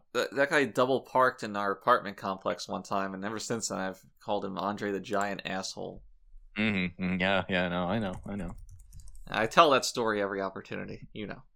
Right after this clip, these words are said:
Speaker 2: <laughs>
Speaker 1: Well, I'm looking up who played Bluto. It's a musical? What the fuck?
Speaker 2: Wow, really?
Speaker 1: Yeah.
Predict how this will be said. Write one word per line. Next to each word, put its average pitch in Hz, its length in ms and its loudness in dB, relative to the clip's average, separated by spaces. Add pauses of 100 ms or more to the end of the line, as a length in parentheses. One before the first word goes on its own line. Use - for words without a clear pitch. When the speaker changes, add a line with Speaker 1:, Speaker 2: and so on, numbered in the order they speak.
(240)
Speaker 2:
<laughs> 127 60 -6 (880)
Speaker 1:
Well, - 80 -2
I'm 131 180 4
looking 240 280 2
up 175 100 4
who 160 120 2
played 147 280 4
Bluto. 101 440 0 (1400)
It's - 140 2
a 185 100 10
musical? 254 720 4 (580)
What - 180 -6
the - 200 -12
fuck? - 320 -14 (600)
Speaker 2:
Wow, 120 240 4
really? 90 360 0 (340)
Speaker 1:
Yeah. 98 220 -6